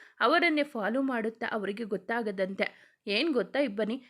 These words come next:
ನಾನು ಹೇಳಿದೆ ಅಲ್ವಾ ಹೊಸ ಕಂಪನಿ ಓಪನ್ ಮಾಡಿದ್ದೆ ಅಂತ? ಇವಾಗ ಒಳ್ಳೊಳ್ಳೆ ಪ್ರಾಜೆಕ್ಟ್‌ಗಳು ಸಿಕ್ಕಿದ್ದಾವೆ ಇಬ್ಬನಿ. ನಾನು ಕಟ್ಟಿರೋ ಕಂಪನಿ ಹಂತ ಹಂತವಾಗಿ ಬೆಳೆಯುತ್ತಿದೆ. I am so happy. ಇದಕ್ಕೆಲ್ಲ ಕಾರಣ ಯಾರು ಗೊತ್ತಾ ಇಬ್ಬನಿ? ನೀವೇ" ಅಂದಾಗ ಅವಳು ಅವನ ಮುಖವನ್ನೇ ಅಚ್ಚರಿಯಿಂದ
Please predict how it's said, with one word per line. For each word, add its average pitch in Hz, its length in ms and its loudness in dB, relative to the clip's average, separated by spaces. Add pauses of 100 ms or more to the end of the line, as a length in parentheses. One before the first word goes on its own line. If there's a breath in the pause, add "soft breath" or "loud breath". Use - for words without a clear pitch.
(140)
ನಾನು 277 240 4
ಹೇಳಿದೆ 220 400 0
ಅಲ್ವಾ 233 360 -2
ಹೊಸ 214 300 -2
ಕಂಪನಿ 269 440 -2
ಓಪನ್ 233 400 -2
ಮಾಡಿದ್ದೆ 220 320 -2
ಅಂತ? 208 200 -4 (400 loud breath)
ಇವಾಗ 294 360 4
ಒಳ್ಳೊಳ್ಳೆ 262 360 4
ಪ್ರಾಜೆಕ್ಟ್‌ಗಳು 240 680 0
ಸಿಕ್ಕಿದ್ದಾವೆ 220 640 -2
ಇಬ್ಬನಿ. 196 400 0 (220 loud breath)
ನಾನು 302 240 4
ಕಟ್ಟಿರೋ 302 420 0
ಕಂಪನಿ 262 420 0
ಹಂತ 226 360 -2
ಹಂತವಾಗಿ 247 480 -2
ಬೆಳೆಯುತ್ತಿದೆ. 208 880 -4 (140)
I 208 100 4
am 254 100 -2
so - 180 -4
happy. 180 500 -4
ಇದಕ್ಕೆಲ್ಲ 311 460 0
ಕಾರಣ 247 400 2
ಯಾರು 233 280 0
ಗೊತ್ತಾ 196 600 -4 (300 soft breath)
ಇಬ್ಬನಿ? 233 380 0
ನೀವೇ" 226 320 0
ಅಂದಾಗ 208 420 0 (560 soft breath)
ಅವಳು 294 300 4
ಅವನ 220 300 2
ಮುಖವನ್ನೇ 247 480 2
ಅಚ್ಚರಿಯಿಂದ 254 580 0